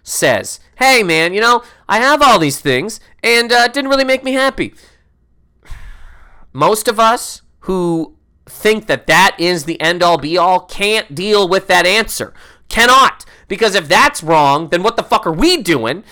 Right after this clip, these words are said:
So then we gotta go, "Oh, that guy's crazy. He's a fucking maniac.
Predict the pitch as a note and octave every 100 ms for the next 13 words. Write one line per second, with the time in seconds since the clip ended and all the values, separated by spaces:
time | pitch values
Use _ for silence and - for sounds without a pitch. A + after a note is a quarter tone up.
0 | - - G#3+ A#3 A#3 A#3 A#3 A3+ A3 A3
1 | E4+ E4 A#3+ A#3 C#4 - F#4+ G4 F4 -
2 | _ - E4+ - - B3+ - F#4+ G4+ G#4+
3 | G#4 G#3+ G2 -